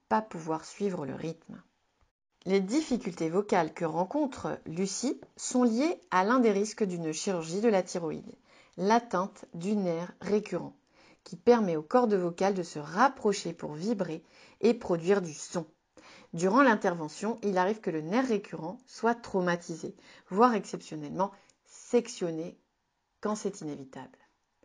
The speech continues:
Il peut aussi y avoir un œdème, un gonflement passager qui va impacter la voix durant une période de quelques jours à quelques semaines. Entre trois et huit pour cent des patients opérés de la thyroïde ont des troubles de la voix transitoire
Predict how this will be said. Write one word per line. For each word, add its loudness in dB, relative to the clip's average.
Il 2
peut -8
aussi -2
y -4
avoir -2
un -6
œdème, 0
un -12
gonflement -4
passager 0
qui -10
va -8
impacter 0
la -4
voix -10
durant 0
une -6
période -2
de -8
quelques 6
jours 0
à -10
quelques 0
semaines. -10
Entre -2
trois 2
et -2
huit -4
pour -10
cent -6
des -10
patients -2
opérés 4
de 4
la 4
thyroïde -2
ont 4
des 4
troubles -2
de -4
la -2
voix 2
transitoire -12